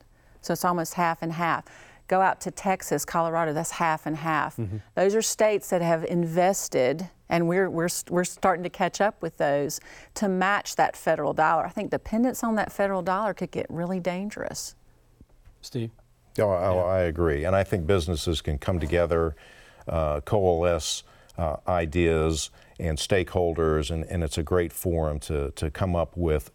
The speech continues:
Speaker 3: efficient ideas
Speaker 1: Mm-hmm.
Speaker 3: that can help, uh, manage the, the varying views of the, of the different constituencies the, very effectively. We've done it in the past
Speaker 1: Yeah.
Speaker 3: in various economic development
Speaker 2: Yeah.
Speaker 3: projects,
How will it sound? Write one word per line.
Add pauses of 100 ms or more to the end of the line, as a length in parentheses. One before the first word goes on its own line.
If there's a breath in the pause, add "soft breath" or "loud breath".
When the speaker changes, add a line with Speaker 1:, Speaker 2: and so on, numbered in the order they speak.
Speaker 3:
efficient
ideas
Speaker 1:
Mm-hmm. (180 loud breath)
Speaker 3:
that
can
help, (380 soft breath)
uh,
manage
the,
the
varying
views
of
the,
of
the
different
constituencies
the,
very
effectively.
We've
done
it
in
the
past (100)
Speaker 1:
Yeah.
Speaker 3:
in
various
economic
development
Speaker 2:
Yeah.
Speaker 3:
projects,